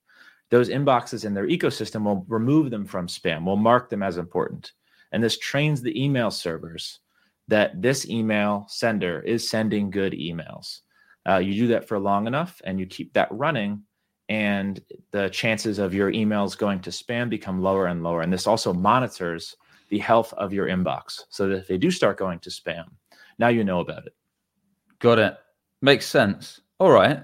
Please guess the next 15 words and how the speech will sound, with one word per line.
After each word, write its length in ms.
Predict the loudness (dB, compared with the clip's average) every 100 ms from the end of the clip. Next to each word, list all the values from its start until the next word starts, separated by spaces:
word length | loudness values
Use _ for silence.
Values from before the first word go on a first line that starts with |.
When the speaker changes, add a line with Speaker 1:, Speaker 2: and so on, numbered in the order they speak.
| -8
Speaker 2:
So 160 | 0
that, 320 | 4 4 2
that's 220 | 2 0 0
the 100 | -4
technical 460 | -2 -2 -4 -8
side 240 | -2 0 0
of 100 | 0
things 380 | 0 0 -4
for 100 | -8
around 260 | 0 2 2
a 40 |
hundred 300 | -2 -4 -4 -4
bucks 280 | -4 -4 -8
or 60 | -4
so. 240 | -2 -2